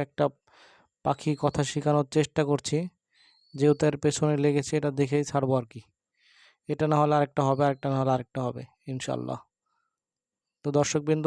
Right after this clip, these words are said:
দেখেন, আমরা একটু আগে এক সিরিজ দিয়েছি, আবার আরেকটা সিরিজ দি-, দিচ্ছি। এই যে দেখুন কত সুন্দর, কত সুন্দর করে খাচ্ছে আর কি, মানে,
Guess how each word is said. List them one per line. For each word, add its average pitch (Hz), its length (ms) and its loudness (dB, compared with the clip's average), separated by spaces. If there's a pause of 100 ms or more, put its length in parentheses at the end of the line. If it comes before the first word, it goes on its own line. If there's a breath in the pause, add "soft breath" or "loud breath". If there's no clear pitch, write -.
(100)
দেখেন, 151 240 -2 (1300)
আমরা 139 340 -2 (320)
একটু - 260 -6
আগে 135 180 0
এক 131 60 -6 (100)
সিরিজ 139 280 -2 (200)
দিয়েছি, 143 320 0 (840 soft breath)
আবার 135 300 0
আরেকটা 135 260 -4 (100)
সিরিজ 139 280 -2 (100)
দি-, 135 220 -6
দিচ্ছি। 135 320 -6 (1500)
এই 147 160 -10
যে 139 160 -6
দেখুন 139 220 -4 (100)
কত 139 140 -4 (160)
সুন্দর, 147 340 -2 (120)
কত 143 120 -2 (140)
সুন্দর 147 340 -4
করে 135 220 -2
খাচ্ছে 131 280 -6
আর 127 160 -4
কি, 139 100 -10 (1160)
মানে, 139 200 -8